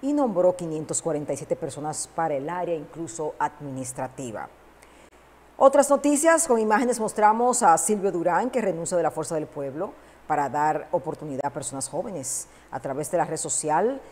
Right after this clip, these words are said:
Silvio Durán anunció su renuncia a la dirección central del partido Fuerza del Pueblo tras asegurar que ya cumplió con su vida útil como dirigente político y que ya es tiempo de darles oportunidad a otras personas en nuevos bríos. Ahí está, cada político tiene su vida útil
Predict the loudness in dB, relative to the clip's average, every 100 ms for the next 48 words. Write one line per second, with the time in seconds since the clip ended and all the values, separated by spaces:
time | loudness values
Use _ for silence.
0 | -10 -6 -6 -2 -2 -2 -2 -2 -4 -4
1 | -4 0 2 2 2 -4 -4 -6 -4 -4
2 | -2 -4 -4 -2 -2 -4 -6 -8 -8 -8
3 | -10 -8 0 2 2 -2 -20 -10 -2 -2
4 | -2 -6 -4 -6 0 2 2 0 -2 -2
5 | 0 -4 0 2 2 2 -2 -6 -6 -6
6 | -2 -2 -2 -4 -4 -4 -4 -4 -4 -10
7 | -8 -4 -2 -2 -8 -10 -8 -10 -10 -10
8 | -10 -10 -4 -4 -4 -8 -4 -4 -4 -16
9 | -10 -4 -2 0 -2 0 2 2 2 -2
10 | -6 -6 -2 0 0 -4 -8 -10 -10 -10
11 | -8 -8 -8 -10 -12 -10 -6 -4 -6 -12
12 | -20 -20 -12 -8 -6 -2 -2 2 2 2
13 | -2 -4 -2 -2 -2 -4 -4 -4 0 2
14 | 0 0 -2 -2